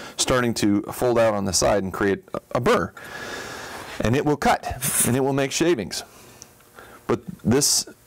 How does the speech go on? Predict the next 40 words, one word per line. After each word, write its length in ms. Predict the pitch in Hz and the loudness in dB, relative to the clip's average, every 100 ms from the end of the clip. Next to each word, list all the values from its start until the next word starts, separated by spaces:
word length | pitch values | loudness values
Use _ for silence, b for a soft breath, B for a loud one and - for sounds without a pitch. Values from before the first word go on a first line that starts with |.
| - | -2
uh, 220 | 110 107 | 0 0
what 260 | 104 127 | -2 -4
Curtis 340 | - 170 175 156 | 0 2 2 2
Buchanan 560 | 123 113 - 170 143 | 0 0 0 0 0
calls 300 | 107 113 104 | 0 0 2
this, 220 | 92 101 - | 2 0 0
is 180 | 110 | 0
a 60 | 101 | 0
false 640 | - - - 151 151 - - - _ | -2 -4 2 4 2 -4 -8 -20 _
burr, 340 | 95 104 90 - | 2 2 0 -2
or 100 | 101 | -2
a 40 | |
false 320 | 92 151 156 - | 2 2 2 0
hook. 300 | 123 - - - B B B B B B | -4 -4 -8 -16 B B B B B B
And 120 | 117 | 0
that's 140 | 117 101 | 2 2
very 240 | 110 113 | 4 2
true. 400 | 104 - 139 92 B B B B B B B B - - | 2 2 2 2 B B B B B B B B -20 -4
Uh, 240 | 120 110 104 | 2 2 0
what 560 | - - - - 131 | -4 -14 -4 0 4
it 100 | 131 | 6
is, 160 | 123 117 | 4 2
it's 200 | 127 - | -2 -2
removed 640 | 127 123 123 143 202 143 | 2 4 4 4 2 0
metal, 320 | 101 98 95 104 | 0 2 0 0
and 120 | 110 | 0
it'll 200 | 123 131 | 0 0
start 420 | - - 131 127 - - | 0 2 2 0 -4 -2
to 340 | 120 107 104 - | 2 2 0 -2
break 280 | - 123 117 | 2 2 4
off, 280 | 135 101 95 | 4 4 0
and 120 | 107 | 0
you'll 120 | 110 | 2
get 160 | 104 110 | 2 0
delineations 760 | 113 120 139 127 120 120 92 | 2 0 2 0 0 0 2
in 80 | 98 | 2
your 140 | 95 | 2
work 200 | 92 92 | 2 0
and 140 | 98 101 | 0 2
lines, 460 | 120 113 95 - | 2 0 -2 -6